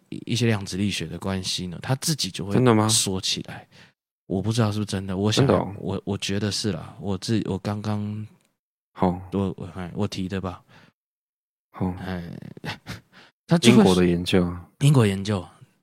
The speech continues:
Speaker 1: 嘿，这是，
Speaker 2: 哦。
Speaker 1: 这，它就是也会缩起来，所以，呃，有一些部分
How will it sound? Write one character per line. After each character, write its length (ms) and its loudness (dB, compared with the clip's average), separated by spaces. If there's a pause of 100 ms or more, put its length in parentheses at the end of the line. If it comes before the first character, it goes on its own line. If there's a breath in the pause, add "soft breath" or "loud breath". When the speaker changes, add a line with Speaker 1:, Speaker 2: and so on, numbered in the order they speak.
(140)
Speaker 1:
嘿， 320 -4
这 140 2
是， 140 4
Speaker 2:
哦。 120 -4
Speaker 1:
这， 200 2
它 260 -2
就 120 -6
是 140 -2
也 80 4
会 80 6
缩 140 2
起 80 0
来， 80 -2
所 120 0
以， 160 2 (440 loud breath)
呃， 280 0 (300 loud breath)
有 80 -2
一 60 4
些 80 4
部 200 0
分 160 0